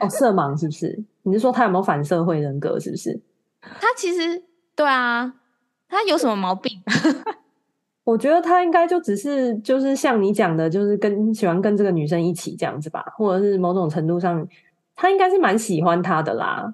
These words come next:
Speaker 1: 然后他们可能就是有一些那种关系嘛，有点像是，哦，我女朋友叫我做这件事，所以我就要去做这样子。
Speaker 2: 哦。
Speaker 1: 对，然后可能也不 care 这件事情到底是对或是不对这样，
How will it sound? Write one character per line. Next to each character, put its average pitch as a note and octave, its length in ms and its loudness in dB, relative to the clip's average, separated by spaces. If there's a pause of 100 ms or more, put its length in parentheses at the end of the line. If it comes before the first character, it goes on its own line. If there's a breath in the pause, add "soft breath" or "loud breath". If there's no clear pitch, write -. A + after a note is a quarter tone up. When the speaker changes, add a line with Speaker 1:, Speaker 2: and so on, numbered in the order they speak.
(100)
Speaker 1:
然 E3+ 120 0
后 G#3 160 0
他 G#3 120 2
们 G3+ 100 0
可 F3 100 -2
能 D#3+ 200 0
就 G3 160 0
是 G#3 80 2
有 E3 180 2
一 F#3 40 0
些 F#3 260 0
那 F#3 180 0
种 D#3 160 0
关 D3+ 240 0
系 D#3+ 160 -4
嘛， D#3 80 -2
有 A3+ 100 4
点 A#3+ 120 2
像 A#3 180 2
是， A#3 240 2 (300 loud breath)
哦， - 260 -2
我 G#3+ 140 4
女 A#3+ 120 2
朋 F#3 160 2
友 F3+ 320 0 (560)
叫 A3 160 2
我 D#3+ 140 2
做 F3+ 160 2
这 F3+ 100 0
件 E3+ 200 2
事， E3+ 160 -2
所 E3 120 -2
以 D#3+ 60 2
我 D#3 100 -2
就 D3+ 120 -2
要 C#3+ 80 0
去 D#3 100 -10
做 - 300 -4
这 - 80 -6
样 - 120 -12
子。 - 220 -10 (340)
Speaker 2:
哦。 F3 640 -4
Speaker 1:
对， G3 280 -8
然 E3+ 120 -2
后 F#3 160 2
可 F3+ 140 -2
能 D3+ 80 -2
也 D3 80 -4
不 D#3+ 100 -8
care F#3+ 180 -2
这 E3 80 0
件 E3+ 180 0
事 E3+ 80 -4
情 D3 180 -2
到 D#3 120 -2
底 - 80 -8
是 - 360 -8 (140)
对 G#3 160 -2
或 D3+ 120 -4
是 C3+ 80 -10
不 - 120 -12
对 - 320 -6
这 - 100 -12
样， - 60 -14